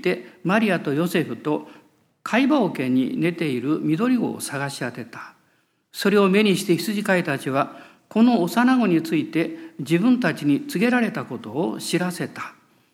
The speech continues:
聞いた人々は皆、羊飼いたちが話したことに驚いた。しかし、マリアはこれらのことをすべて心に収めて、思いを巡らしていた。羊飼いたちは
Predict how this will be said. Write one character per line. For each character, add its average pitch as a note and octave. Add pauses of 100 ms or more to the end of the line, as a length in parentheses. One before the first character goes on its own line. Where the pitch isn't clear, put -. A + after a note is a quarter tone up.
(240)
聞 A3
い A3
た G#3
人 G3
々 E3
は D3
皆、 F3 (180)
羊 B3
飼 G3+
い E3+
た D3+
ち C#3+
が D3
話 A3
し -
た C#3+
こ B2
と A2
に D3 (260)
驚 A#3
い B2+
た。 - (440)
し -
か A#3+
し、 A#3
マ B3+
リ A#3+
ア C#3+
は -
こ -
れ B3
ら A#3+
の F3
こ E3
と D3+
を C#3+
す -
べ B3+
て D3+
心 G#3+
に C#3 (100)
収 D3+
め B2
て、 D#3+ (140)
思 B3+
い C3
を A2+
巡 D#3+
ら F#3+
し -
て D3
い A#2
た。 G2+ (460)
羊 A3+
飼 G3+
い D3+
た B2
ち C3
は C3+